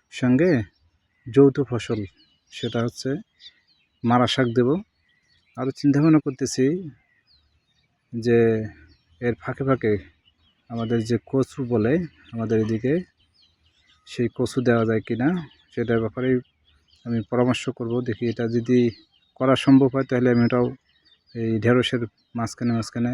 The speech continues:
জায়গায় জায়গায় কচু চারাটাও লাগাই দেব। একই জমিতে তিন ফসল আবাদ করার একটা চিন্তাভাবনা করব।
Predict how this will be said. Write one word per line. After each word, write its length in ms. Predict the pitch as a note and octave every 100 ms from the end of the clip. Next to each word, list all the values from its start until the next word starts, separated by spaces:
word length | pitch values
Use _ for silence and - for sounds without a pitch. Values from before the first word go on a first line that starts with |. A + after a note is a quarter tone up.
| E3+ C3 A#2+
জায়গায় 240 | A2+ A2
জায়গায় 240 | A#2 A#2+ F3 - _ _ _ -
কচু 240 | A#2+ - A#2+
চারাটাও 340 | B2 A#2+ B2 A#2+
লাগাই 220 | A2+ A2 A2
দেব। 100 | A2+ E3+ - _ _ _ _ B2+
একই 300 | B2+ - C#3+
জমিতে 340 | C3 C3+ B2+ D#3 F#3 _ _ _ -
তিন 140 | D#3 C#3+
ফসল 320 | B2+ - B2+ G#2 - _ _ _ _ -
আবাদ 240 | A#2 A#2+ -
করার 220 | B2+ A#2+ A2+
একটা 200 | - A2+ G#2+ - _ _ _ _ _
চিন্তাভাবনা 480 | A#2+ A#2 A#2 A#2 A#2+ -
করব। 180 | A#2